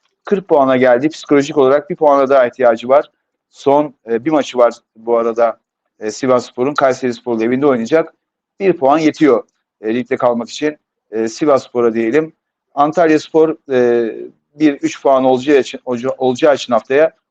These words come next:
o da Süper Lig'de kaldı. E, a-, e,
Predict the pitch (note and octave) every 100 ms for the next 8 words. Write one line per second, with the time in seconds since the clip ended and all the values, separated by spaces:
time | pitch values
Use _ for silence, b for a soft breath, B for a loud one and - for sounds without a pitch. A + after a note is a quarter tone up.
0 | - E3 D3 C3 - A#2 G#2+ B2 A#2 A2+
1 | A#2+ F3+ - _ _ _ _ - B2+ B2
2 | B2 - - C3+ - _ C3 B2+ B2+ B2